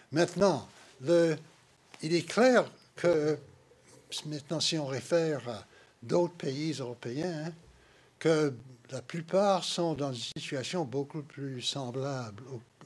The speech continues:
à celle du Québec qu'à celle du Canada. Et c'est une raison, Gérard l'a déjà dit, c'est une raison pour penser l'int-, euh, l'avenir de l'Allemagne, Londres, et cetera, en termes d'interculturalisme.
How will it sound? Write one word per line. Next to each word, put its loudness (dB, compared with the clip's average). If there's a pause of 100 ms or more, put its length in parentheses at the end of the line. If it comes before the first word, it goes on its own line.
à -14
celle -2
du -16
Québec -6
qu'à -14
celle -10
du -16
Canada. -12 (1000)
Et 0
c'est 0
une -4
raison, 0
Gérard -6
l'a -8
déjà -8
dit, -4 (600)
c'est -10
une -4
raison 2
pour 0
penser 0
l'int-, -4 (120)
euh, -10 (1800)
l'avenir 0
de -10
l'Allemagne, -6 (160)
Londres, -4
et -12
cetera, -6
en -6
termes -4
d'interculturalisme. -8